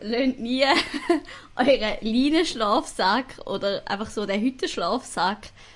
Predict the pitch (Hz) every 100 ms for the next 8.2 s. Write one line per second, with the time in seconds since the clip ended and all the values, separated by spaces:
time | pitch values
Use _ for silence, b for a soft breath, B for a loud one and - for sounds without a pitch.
0 | B B B - - - - - 494 285
1 | 262 254 233 214 254 - 220 233 - 214
2 | 233 311 B B B - 214 214 262 277
3 | 247 226 240 202 208 190 214 302 349 -
4 | 247 285 - b b b 202 196 208 226
5 | 202 208 208 196 208 - 170 185 - 196
6 | 185 185 - 214 - 254 254 - 202 185
7 | - 175 202 196 202 214 262 247 254 240
8 | 196 233